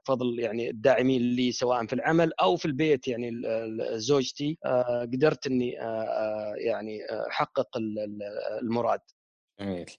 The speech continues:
Speaker 2: دائمًا في مثل يردد كثيرًا: "وراء كل رجل عظيم امرأة." و-،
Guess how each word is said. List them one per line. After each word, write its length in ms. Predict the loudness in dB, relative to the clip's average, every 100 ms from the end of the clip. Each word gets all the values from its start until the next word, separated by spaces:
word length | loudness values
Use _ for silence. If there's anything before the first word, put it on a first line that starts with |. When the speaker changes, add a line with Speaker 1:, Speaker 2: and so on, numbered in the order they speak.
| -2
Speaker 2:
دائمًا 580 | 0 2 0 0 -2 -2
في 160 | -4
مثل 480 | -8 -4 -4 -4 -6
يردد 420 | -8 -6 -6 -6 -12 -14
كثيرًا: 680 | -4 0 0 0 -4 -8 -10 -10 -4
"وراء 180 | -2 -2
كل 400 | -2 0 0 0
رجل 260 | -2 -2 -4
عظيم 380 | -2 -2 -4 -6
امرأة." 440 | -8 -6 -6 -6 -10 -8
و-، 460 | 0 0 0 -2